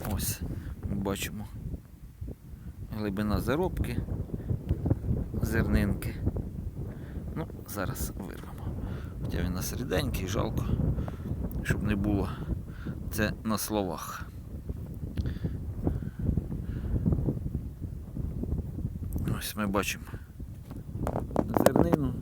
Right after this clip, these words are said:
Посіяли нормально. Густина, я перерахував, десь виходить, я своєму не змінюю. Два мільйони.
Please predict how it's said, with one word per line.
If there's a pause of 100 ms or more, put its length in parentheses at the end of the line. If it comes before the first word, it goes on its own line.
(1900)
Посіяли
нормально. (300)
Густина, (1400)
я
перерахував, (720)
десь
виходить,
я
своєму (920)
не
змінюю. (1800)
Два
мільйони.